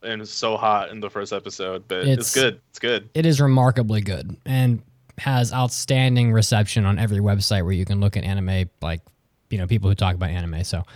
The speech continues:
Speaker 2: anyway, so, um, aside from all that, the, uh, the topic today is anime Mount Rushmore.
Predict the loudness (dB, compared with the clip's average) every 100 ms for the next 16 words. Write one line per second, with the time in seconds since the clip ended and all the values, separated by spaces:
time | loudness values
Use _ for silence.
0 | -20 -20 -20 -20 _ _ _ 2 4 2
1 | -2 0 4 6 6 6 4 4 2 -2
2 | -4 0 2 4 4 4 4 4 2 -2
3 | -2 2 4 4 4 4 2 0 0 2
4 | 2 2 4 6 4 4 4 6 6 6
5 | 4 2 2 -2 -4